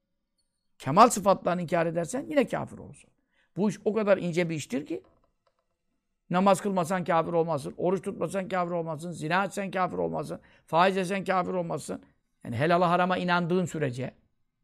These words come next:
hiçbir günahla kafir olmazsın. Ama Allah Teala'nın ne bilsin senin ya kimle evleneceğini dersen,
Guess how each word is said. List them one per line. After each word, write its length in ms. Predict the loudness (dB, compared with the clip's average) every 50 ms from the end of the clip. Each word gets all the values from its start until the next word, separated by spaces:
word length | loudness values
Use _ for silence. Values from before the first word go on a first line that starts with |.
| _ _
hiçbir 280 | -8 -6 -4 -4 -6
günahla 420 | -6 -4 -4 -4 -4 -2 -2 -4 -4
kafir 320 | -2 -4 -4 -4 -4 -6
olmazsın. 420 | -6 -6 -6 -8 -12 -14 -16 -20 -20 _ _ _ _ _ _ _
Ama 240 | -2 0 4 4 4
Allah 280 | 4 4 2 2 2
Teala'nın 500 | 0 -2 -2 -2 -2 -2 -4 -6 -8 -12 -16 _ _ _
ne 180 | 0 2 2
bilsin 240 | 2 0 -2 -4 -6
senin 240 | -6 -6 -6 -6 -4
ya 220 | -4 -4 -4 -4
kimle 240 | -4 -6 -6 -4 -4
evleneceğini 500 | -4 -4 -4 -6 -6 -6 -6 -6 -6 -6
dersen, 300 | -8 -8 -8 -8 -8 -10